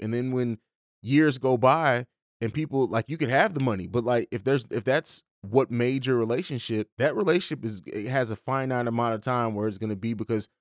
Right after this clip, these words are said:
money can only keep you happy for so long. It has to be so much more other than that. And do you think that, um, like, do you, do you, have you known any women who have, like, gotten in a situation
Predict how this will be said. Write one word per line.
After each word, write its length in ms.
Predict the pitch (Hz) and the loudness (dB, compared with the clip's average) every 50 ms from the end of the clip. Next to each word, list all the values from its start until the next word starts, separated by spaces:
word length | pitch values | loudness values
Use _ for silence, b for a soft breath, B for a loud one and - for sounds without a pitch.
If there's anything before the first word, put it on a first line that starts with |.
| _ - | _ -4
money 180 | 101 131 160 175 | 0 0 0 0
can 140 | - 165 147 | 0 0 0
only 220 | 139 143 139 127 | 0 0 -2 -4
keep 240 | 123 - 139 135 - | -4 -6 -10 -8 -6
you 80 | 120 113 | -2 0
happy 260 | 117 117 131 - 113 - - | 0 0 0 -2 -6 -10 -8
for 80 | 113 | -8
so 200 | 104 - 110 107 | -6 -4 -4 -2
long. 320 | 101 107 117 127 120 107 101 | -2 0 0 0 -2 -2 -2
It 40 | |
has 180 | 104 110 113 - | -2 -4 -4 -6
to 40 | - | -10
be 80 | 110 107 | -12 -10
so 220 | - - 127 117 | -4 -2 0 0
much 280 | 113 113 110 107 - - | 0 0 -4 -6 -6 -4
more 340 | 113 113 110 110 107 95 - _ _ _ _ _ _ - | -2 -2 0 0 -2 -4 -6 _ _ _ _ _ _ 2
other 260 | 135 151 143 139 127 | 2 2 4 2 -2
than 320 | 110 107 131 151 160 143 | 0 0 0 0 0 0
that. 180 | 117 107 101 101 | 0 0 -2 -2
And 180 | 104 107 110 107 | -2 -2 -2 -2
do 60 | 117 | -2
you 160 | 120 131 135 | -4 -4 -6
think 320 | 127 - 135 135 139 135 - | -6 -4 -4 -4 -4 -2 0
that, 180 | 123 120 117 | 0 0 2
um, 480 | 113 113 117 110 107 104 101 95 90 98 | 2 2 2 2 2 0 -2 -4 -6 -4
like, 160 | 101 113 113 - | -4 -4 -2 -2
do 80 | 120 | -4
you, 240 | 120 135 143 143 135 _ _ _ _ _ _ - | -4 -2 -2 -4 -4 _ _ _ _ _ _ -4
do 60 | 117 | -2
you, 120 | 131 147 | -2 0
have 180 | 135 131 117 101 | 2 0 0 0
you 140 | 123 143 147 | 0 0 2
known 260 | 143 139 139 143 139 | 2 4 2 2 2
any 160 | 139 139 135 | 0 -2 -2
women 300 | 127 131 135 135 135 131 | -2 -2 -2 0 0 0
who 180 | 135 127 120 120 | 0 0 0 -2
have, 120 | 110 95 107 | -2 -2 -4
like, 100 | 101 95 | -4 0
gotten 260 | 113 113 117 110 120 123 | 0 0 0 0 0 -2
in 120 | 120 120 | 0 -2
a 60 | 117 | -2
situation 760 | - - 117 - 120 113 110 113 113 - - 113 113 113 110 | -4 -6 -6 -4 -2 0 0 0 -2 -2 -4 -4 -4 -4 -4